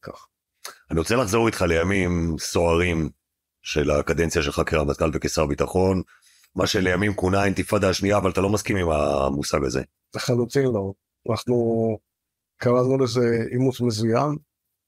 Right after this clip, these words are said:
Speaker 1: וגם נערכנו לפי ההגדרה הזאת של עימות מזוין. זה לחלוטין לא היה אינתיפאדה,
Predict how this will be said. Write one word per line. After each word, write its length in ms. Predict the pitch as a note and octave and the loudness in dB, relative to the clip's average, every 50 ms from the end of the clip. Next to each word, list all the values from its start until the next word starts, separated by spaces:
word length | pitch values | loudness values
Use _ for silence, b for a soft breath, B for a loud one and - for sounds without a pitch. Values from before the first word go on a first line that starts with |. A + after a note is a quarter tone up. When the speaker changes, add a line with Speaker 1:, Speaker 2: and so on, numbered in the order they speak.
| _ _ G#2+ | _ _ -4
Speaker 1:
וגם 280 | A2 G#2+ A2 A2+ A2+ | 0 2 2 2 2
נערכנו 520 | A2+ A2+ A2+ B2 D#3 D3+ - - - B2+ A2 | 2 2 2 2 2 0 -2 -4 -4 -6 -6
לפי 260 | G#2+ - - A2+ A2+ | -6 -6 -2 0 0
ההגדרה 580 | A2+ G#2 G2+ G2 G2+ G#2+ A2+ A2 A2 A#2 A#2+ A#2+ | 2 0 0 -2 -2 -2 0 0 2 2 2 2
הזאת 240 | A#2 G2+ A2 G#2+ - | 2 0 -4 -4 -4
של 120 | - - | -4 -4
עימות 220 | A#2 A#2 A2+ A2 - - | -4 -4 -4 -6 -4 -6
מזוין. 420 | A#2 A2+ - A2 - - - - - _ _ _ _ _ _ _ _ _ _ _ _ _ _ A#2+ | -6 -4 -4 -6 -6 -6 -8 -10 -14 _ _ _ _ _ _ _ _ _ _ _ _ _ _ 0
זה 60 | A#2+ B2 B2 B2 B2 B2 | 2 4 4 2 2 2
לחלוטין 460 | C3 - - D3 D3 C3+ - F3 D#3 | 0 0 0 0 0 0 0 0 0
לא 140 | C3+ A#2+ A2 | 2 2 2
היה 120 | G#2 A2 | 2 2
אינתיפאדה, 540 | A2 A2+ A2 - G#2+ - - A#2 A2 G#2+ | 0 -2 -2 -4 -6 -4 -2 -2 -2 0